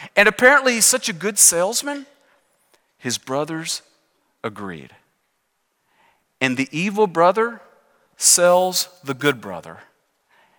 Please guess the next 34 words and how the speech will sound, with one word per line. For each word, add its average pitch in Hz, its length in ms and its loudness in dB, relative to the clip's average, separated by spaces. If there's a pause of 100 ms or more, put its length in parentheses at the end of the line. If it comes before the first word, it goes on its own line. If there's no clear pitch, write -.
(260)
and 117 140 -6
betrays 143 800 -2
his 104 280 -12
own 120 440 -6 (500)
flesh - 480 -4
and 98 120 -12
blood. 87 340 -14 (720)
Now, 113 100 2
if 113 120 2
we 127 60 -6
go 147 120 6
back 175 260 6
to 180 60 -16
this 175 140 0
principle 156 480 0
of 127 80 -4
cause 165 320 6
and 170 80 -4
effect, - 600 0 (560)
we 147 220 2
already 147 280 6
know 131 220 2
what's 107 240 -8
coming 90 400 -6 (360)
Judah's 98 380 -8
way. 95 300 -12 (1200)
And 107 180 -8
many 180 240 0
years 220 300 -4
later, 120 480 0 (240)
this 110 320 0
story, 190 560 4
this 147 300 0 (100)
act, 151 520 2